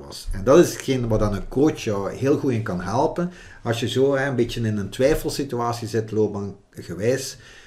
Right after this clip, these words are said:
kan een loopbaancoach daar zeker in helpen. En daar is voor alle duidelijkheid bij Grooming Coach,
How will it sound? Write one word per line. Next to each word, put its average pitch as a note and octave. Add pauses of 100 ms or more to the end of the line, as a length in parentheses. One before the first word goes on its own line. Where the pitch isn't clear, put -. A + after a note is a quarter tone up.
(140)
kan A#2
een G2+
loopbaancoach A#2
daar F2+
zeker -
in F2+
helpen. E2 (260)
En G#2+
daar C#3
is B2+
voor A2
alle C3+
duidelijkheid C3
bij G2+
Grooming B2+
Coach, B2+